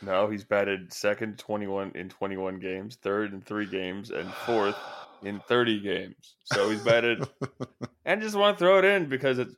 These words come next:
Speaker 1: you know, have a real half. He, one of the, he batted fifth twice too.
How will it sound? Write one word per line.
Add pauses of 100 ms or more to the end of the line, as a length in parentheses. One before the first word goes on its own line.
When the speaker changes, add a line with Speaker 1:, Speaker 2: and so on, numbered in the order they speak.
Speaker 1:
you
know,
have
a
real
half.
He, (200)
one
of
the, (100)
he
batted
fifth
twice
too.